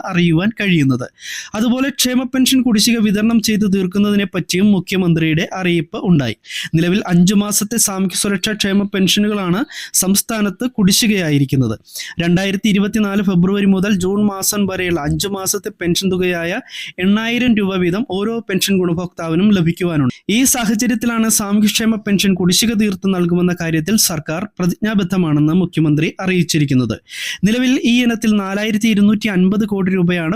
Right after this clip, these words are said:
കുടിശ്ശികയായിട്ടുള്ളത്. ഇതിൽ ഈ രണ്ടായിരത്തി ഇരുപത്തിനാല് ഇരുപത്തിയഞ്ച് സാമ്പത്തിക വർഷത്തിൽ കുടിശ്ശികയുടെ ഭാഗമായി ആയിരത്തി എഴുന്നൂറ് കോടി രൂപ വിതരണം ചെയ്യുമെന്ന് മുഖ്യമന്ത്രി വ്യക്തമാക്കി.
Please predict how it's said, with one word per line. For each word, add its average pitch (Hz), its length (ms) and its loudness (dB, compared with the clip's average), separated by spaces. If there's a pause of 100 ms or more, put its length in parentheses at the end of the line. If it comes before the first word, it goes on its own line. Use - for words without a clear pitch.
കുടിശ്ശികയായിട്ടുള്ളത്. 151 840 0 (300)
ഇതിൽ 254 180 2 (180)
ഈ - 20 4 (140)
രണ്ടായിരത്തി 226 480 0
ഇരുപത്തിനാല് 226 440 0
ഇരുപത്തിയഞ്ച് 214 600 0
സാമ്പത്തിക 202 500 0
വർഷത്തിൽ 180 320 -2 (120)
കുടിശ്ശികയുടെ 214 580 2
ഭാഗമായി 185 420 0 (200)
ആയിരത്തി 208 420 -2
എഴുന്നൂറ് 226 440 2
കോടി 208 260 -2
രൂപ 185 260 0
വിതരണം 190 340 0 (100)
ചെയ്യുമെന്ന് 175 360 2
മുഖ്യമന്ത്രി 170 500 0
വ്യക്തമാക്കി. 147 580 -2